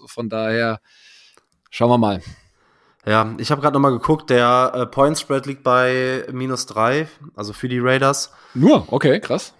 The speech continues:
Speaker 2: Mhm, ist, äh, tats-, ich hab, mich wundert's auch, dass es so eng ist. Aber vielleicht ist das auch noch, weil ich
Speaker 1: Wegen
Speaker 2: hier
Speaker 1: Fields
Speaker 2: gerade bei,
Speaker 1: vielleicht?
Speaker 2: bei, bei, bei Dra-, vielleicht noch wegen Fields, ich guck gerade bei DraftKings,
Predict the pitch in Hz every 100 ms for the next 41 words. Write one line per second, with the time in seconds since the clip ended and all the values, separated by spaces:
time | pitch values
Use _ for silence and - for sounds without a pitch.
0 | _ - 127 156 - - - - 120 120
1 | 123 123 - _ - 104 120 135 - 123
2 | 143 139 127 160 - 107 - 98 110 120
3 | 175 - _ _ _ _ _ - 117 131
4 | 147 139 165 151 151 160 147 - 139 151
5 | 139 139 120 - _ - 135 120 117 107
6 | 104 123 120 180 127 120 117 117 101 92
7 | - 123 120 120 120 - 113 107 117 120
8 | 127 127 123 117 113 131 123 - 139 -
9 | 127 117 113 113 143 - 110 117 147 -